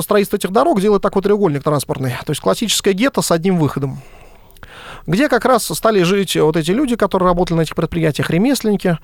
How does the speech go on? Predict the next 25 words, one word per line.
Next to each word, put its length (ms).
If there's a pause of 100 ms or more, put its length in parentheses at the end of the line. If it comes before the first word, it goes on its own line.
(440)
Часто 320
они 200
занимались 480
кустарным 420
производством, 440
нелегальной 420
торговлей. 580 (200)
Ну 180
и, 280
э, 880
конечно, 340
там 160
темным 440
людям 280
было 200
легко 480 (280)
делать 440
деньги 480
какие-то, 420
да, 160
там, 300
или 240
избывать 360
краденое, 420
или... 160